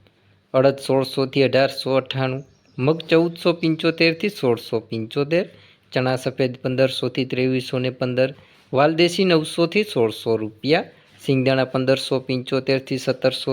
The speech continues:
રૂપિયા, મગફળી જાડી અગિયારસોથી તેરસો બાર, મગફળી ઝીણી અગિયારસોથી બારસો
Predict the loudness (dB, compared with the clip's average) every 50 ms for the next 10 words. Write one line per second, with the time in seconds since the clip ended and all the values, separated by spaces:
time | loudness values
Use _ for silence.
0 | -4 -4 -8 _ -4 0 0 0 0 -2 -8 _ _ _ _ _ _ _ _ _
1 | _ _ _ _ _ _ _ _ _ _ _ _ _ _ _ _ _ _ -4 -4
2 | -4 -4 -2 -2 2 2 4 4 4 4 4 4 4 2 2 0 2 2 2 2
3 | 0 -2 -6 -4 -4 -4 -2 2 2 2 2 2 0 -6 -4 -4 -4 0 2 2
4 | 2 2 0 -8 _ _ _ -8 -6 -6 -6 _ -2 0 2 2 2 2 0 0
5 | 2 2 2 2 0 0 2 2 2 2 0 -6 -6 -4 -4 -2 2 4 4 4
6 | 4 0 -4 -6 -6